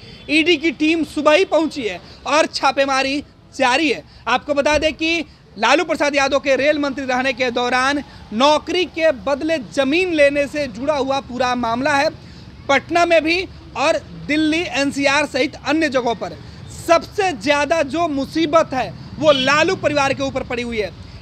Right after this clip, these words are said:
ईडी की टीम सीधे तौर पे लालू परिवार और उनके करीबियों को target कर इस raid को उन्होंने शुरू किया था। हालांकि इसके पहले ही लालू परिवार के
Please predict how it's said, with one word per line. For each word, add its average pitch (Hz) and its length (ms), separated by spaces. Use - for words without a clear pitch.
ईडी 320 300
की 302 180
टीम 330 360
सीधे 302 440
तौर 285 240
पे 311 140
लालू 269 280
परिवार 277 420
और 277 100
उनके 269 240
करीबियों 285 580
को 359 160
target 320 460
कर 320 320
इस 349 200
raid 320 420
को 320 180
उन्होंने 302 360
शुरू 311 240
किया 302 220
था। 285 160
हालांकि 302 360
इसके 294 240
पहले 311 400
ही 247 180
लालू 277 340
परिवार 302 500
के 311 300